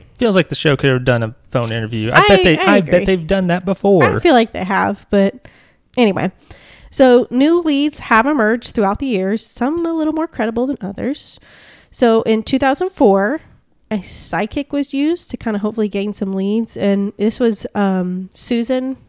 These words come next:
Speaker 2: wanted this, and police were like, "Yeah, give it a go. Why not?" And, you know, I, th-, it was a reputable person who had dealt, who had been involved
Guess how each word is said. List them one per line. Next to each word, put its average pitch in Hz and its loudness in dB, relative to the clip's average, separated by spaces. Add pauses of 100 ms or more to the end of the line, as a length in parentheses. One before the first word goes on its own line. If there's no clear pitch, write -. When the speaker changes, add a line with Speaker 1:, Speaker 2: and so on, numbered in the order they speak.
(100)
Speaker 2:
wanted 233 -2
this, 277 -4 (560)
and 214 0
police 220 -4
were 254 -2
like, 220 -4
"Yeah, 208 -4
give 220 -6
it 220 -4
a 233 -4
go. 220 -2
Why 214 -4
not?" 220 -6 (420)
And, 254 2 (360)
you 311 -2
know, 320 2
I, 185 -10 (1120)
th-, 254 -12
it 294 2
was 294 0
a 247 2
reputable 269 2
person 202 -2
who 220 0
had 214 0
dealt, 202 -2
who 247 0
had 226 0
been 214 0
involved 196 0